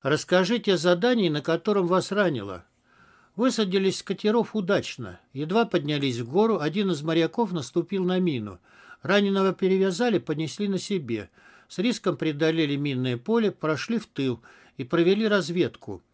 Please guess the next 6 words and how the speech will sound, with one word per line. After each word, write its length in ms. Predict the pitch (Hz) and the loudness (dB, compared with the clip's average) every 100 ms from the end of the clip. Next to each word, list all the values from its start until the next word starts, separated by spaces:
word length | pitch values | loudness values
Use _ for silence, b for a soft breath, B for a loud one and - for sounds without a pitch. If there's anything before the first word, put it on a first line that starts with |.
| b b b - | b b b -4
Мы 100 | 214 | 2
рассчитывали 520 | 208 - 220 190 185 | 2 2 -2 0 0
продуктов 600 | 185 190 190 208 - - | 2 0 0 -4 -8 -4
на 140 | 185 | -4
пять 220 | 185 196 185 | 0 -2 -2
суток. 460 | - 247 110 - | -6 -6 -6 -10